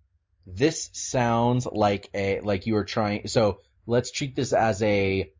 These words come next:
overcome roll, trying to move it from your zone into the stairs. That sounds like you are being, it sounds like you're being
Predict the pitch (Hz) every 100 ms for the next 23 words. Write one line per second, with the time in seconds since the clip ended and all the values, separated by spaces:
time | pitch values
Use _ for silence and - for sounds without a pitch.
0 | _ _ 117 117 120 156 - 135 107 98
1 | 87 82 110 - _ - 120 110 98 107
2 | 113 120 131 120 113 - 110 104 101 104
3 | 113 104 113 110 113 104 110 113 - -
4 | 117 98 90 104 - - _ _ 117 127
5 | 143 - 165 143 135 131 131 - 117 113
6 | 104 101 - - 113 104 101 101 87 92
7 | 107 101 95 90 90 - _ _ _ _
8 | _ _ _ - 113 113 - 123 113 117
9 | 113 104 104 101 95